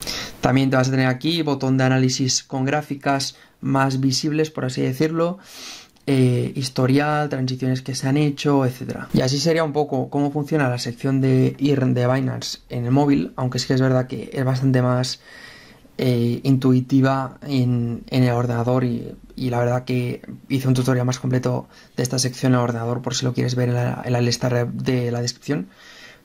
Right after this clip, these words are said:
pero también lo puedes movilizar en el móvil, tal y como has visto, sin problema.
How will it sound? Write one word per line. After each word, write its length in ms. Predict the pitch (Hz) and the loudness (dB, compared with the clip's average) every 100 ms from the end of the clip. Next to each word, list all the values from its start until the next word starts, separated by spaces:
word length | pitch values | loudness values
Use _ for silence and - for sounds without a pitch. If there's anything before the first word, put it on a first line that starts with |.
| - | -2
pero 240 | 156 180 170 | -2 0 -2
también 240 | 127 127 | 0 0
lo 100 | 127 | 0
puedes 260 | 131 127 131 | -2 -2 0
movilizar 580 | 127 123 120 120 127 123 | -2 -2 -2 -2 -2 -2
en 100 | 123 | -4
el 60 | |
móvil, 340 | 127 147 147 - | -2 -4 -6 -10
tal 140 | 123 | -10
y 60 | 127 | -6
como 180 | 127 120 | -4 -2
has 80 | |
visto, 400 | 123 127 - 160 - - - _ - | -2 -2 -2 -4 -6 -20 -20 _ -4
sin 220 | 139 123 | -2 -2
problema. 380 | 117 117 120 | -2 -4 -8